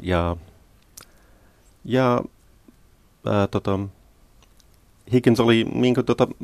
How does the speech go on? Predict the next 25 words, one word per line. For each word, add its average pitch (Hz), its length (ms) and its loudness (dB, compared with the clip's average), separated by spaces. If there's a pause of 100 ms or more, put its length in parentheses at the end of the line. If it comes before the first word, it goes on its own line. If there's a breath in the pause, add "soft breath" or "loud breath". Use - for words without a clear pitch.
(140)
vähän 117 180 2
tätä 123 240 0
outsideri, 73 600 2
mutta 92 220 0
hän 101 140 0
tuli 98 240 2
sitten - 260 -12 (1600 soft breath)
sen 101 220 0
jälkeen. 90 360 6
Ja 92 120 6
ha-, 107 240 0 (200)
hän 135 200 6
oli 131 260 4
vähän, 127 220 6
tota, 110 220 4
niinku, 113 480 8
tota, 104 260 2
kompromiisinen, 78 840 4
tota, 73 380 -4 (160)
kandidaatti, 73 580 0
mutta 80 520 0 (1080)
hän 113 120 2
on 113 80 -2
nyt - 220 -10
erittäin, 90 420 2